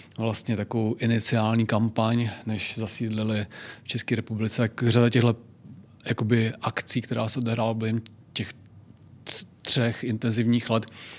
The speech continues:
tak jeden z projektů, za kterým si troufám říct, že jsem jakoby dominantně stál, byl projekt Smoke Free Party,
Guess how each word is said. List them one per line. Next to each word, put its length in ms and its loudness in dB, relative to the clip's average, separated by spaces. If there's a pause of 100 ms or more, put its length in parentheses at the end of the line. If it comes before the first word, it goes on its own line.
(240)
tak 160 0
jeden 160 6
z 40 0
projektů, 400 2
za 100 0
kterým 480 2 (680)
si 160 0
troufám 360 2
říct, 140 -2
že 80 -4
jsem 140 0
jakoby 280 0
dominantně 560 0
stál, 360 0
byl 120 -4
projekt 260 -2
Smoke 280 -4
Free 140 0
Party, 440 0